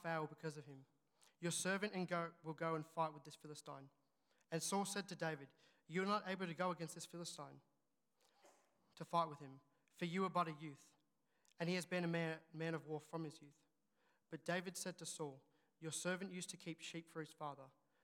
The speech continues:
and when there came a lion or a bear and took a lamb from the flock, I went after him and struck him and delivered it out of his mouth. And if he arose against me, I caught him by his beard and struck him and killed him.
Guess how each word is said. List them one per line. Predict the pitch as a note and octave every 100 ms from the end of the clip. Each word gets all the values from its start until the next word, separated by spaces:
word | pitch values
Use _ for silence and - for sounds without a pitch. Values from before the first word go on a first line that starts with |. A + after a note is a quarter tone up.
| _ _ _
and | D#3 D#3
when | E3
there | E3+
came | E3+ F3+ E3+
a |
lion | D#3 D#3+ E3+ F3 F3
or | E3 D#3
a |
bear | - D3+ C#3+ C3+ _
and | D3
took | - E3+
a | D#3
lamb | D#3 D3+
from | D#3+ D3
the |
flock, | - D3+ C#3+ -
I | D#3+
went | D#3 D3+
after | D3+ D#3 -
him | D3 C#3+ C#3
and | D3
struck | - D#3 C#3+ -
him | D3 - _ -
and | D3+
delivered | D3+ D3 D#3
it | D#3 -
out | C#3+
of | C3+
his | C#3
mouth. | C#3+ C3+ - _ _ _ _ _ - _ _ -
And | E3+
if |
he | F#3
arose | F3+ D#3+ F3 E3
against | E3 E3+ -
me, | C#3 C#3
I | D3+
caught | - E3 E3+
him | D#3+
by | D#3+
his | D#3 C#3+
beard | D3+ D3 C#3+
and | C#3+
struck | - D#3+ D3+ -
him | C#3 C#3
and | C#3 -
killed | C#3+ C#3
him. | C#3